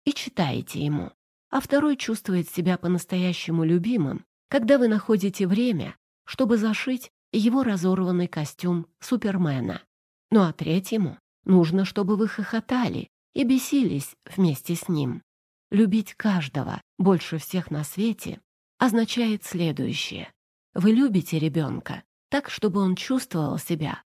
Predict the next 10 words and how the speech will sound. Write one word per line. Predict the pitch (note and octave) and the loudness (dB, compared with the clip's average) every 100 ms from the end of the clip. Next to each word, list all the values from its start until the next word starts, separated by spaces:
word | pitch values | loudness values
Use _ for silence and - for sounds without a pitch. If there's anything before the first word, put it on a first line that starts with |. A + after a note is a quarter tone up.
| - | -2
глубоко | G#3 G#3+ G#3+ - B3+ | 2 2 2 0 2
любимым, | G#3+ G#3 E3+ C3+ - F#3 - _ _ - | 2 2 0 0 -4 -8 -14 _ _ -4
и | G3 | -4
чтобы | - F#3+ D3+ | 0 0 2
он | D3 D3 | 0 0
знал, | - F3 A3+ A3+ _ _ - | 0 0 0 -4 _ _ -2
его | E3+ E3 A#3 | 2 4 2
потребности | G#3 F3+ D#3+ D3 C3+ C3 - - - _ _ - | 0 -4 -2 -2 -2 -6 -8 -16 -20 _ _ -10
всегда | - A3 F3+ F#3+ | -4 0 2 0
будут | F3 F#3 F#3+ F#3+ | 0 0 0 -4